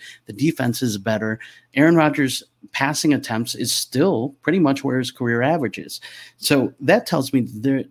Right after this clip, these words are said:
the opportunity is still gonna be there for Rodgers. Um, if he can elevate the supporting cast like he has in years past, and he's going to play fifteen to sixteen games, why don't you want him?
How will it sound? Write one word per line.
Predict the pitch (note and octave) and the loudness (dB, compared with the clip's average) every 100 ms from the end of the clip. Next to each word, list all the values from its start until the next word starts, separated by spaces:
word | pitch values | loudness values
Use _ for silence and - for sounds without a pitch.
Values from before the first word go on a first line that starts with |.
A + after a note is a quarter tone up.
| _ | _
the | - A#2+ | -6 -2
opportunity | E3 E3 C3+ F#3+ A#2 A2 | -2 -2 -2 -2 0 -2
is | G#2+ | -4
still | D3 C#3+ | -2 0
gonna | C#3 | 0
be | B2 A#2 | 0 0
there | A#2+ | -2
for | A#2+ C3+ | 0 -2
Rodgers. | G2+ F#2+ F2+ - - - - - | -2 -6 -10 -12 -14 -20 -20 -12
Um, | - G#2+ - | -4 -4 -2
if | A#2 | 0
he | C3+ C#3 | 2 2
can | C#3 A2+ - - | 0 -4 -8 -2
elevate | D3+ D#3+ A#2+ B2+ | 0 2 0 -2
the | B2+ | -2
supporting | - A#2+ A#2 A2 | -6 -4 -2 -2
cast | G#2+ A2+ A2 - | -2 -2 -2 -2
like | A2 | -6
he | - | -4
has | G#2 G#2+ G#2+ | -4 -4 -4
in | A#2+ | -2
years | A2 G#2+ | -2 -4
past, | - F#3+ B2 A#2 - | -2 0 0 -4 -2
and | D3 | 0
he's | D3+ - | 0 2
going | C#3+ B2+ | 2 2
to | A#2+ | 2
play | F3+ | 0
fifteen | E3+ C#3+ C3 B2+ A2+ | 2 -2 -4 -4 -2
to | |
sixteen | G#2+ A#2 - A2 G2+ | -4 -6 -6 -4 0
games, | C3+ D#3 G#2+ G#2+ - _ _ _ _ _ _ _ _ _ _ | 2 4 2 -2 -8 _ _ _ _ _ _ _ _ _ _
why | C3 B2+ | -6 -4
don't | B2 A#2+ | -4 -4
you | A#2 | -6
want | A#2+ C#3 | -2 -2
him? | G2+ | -4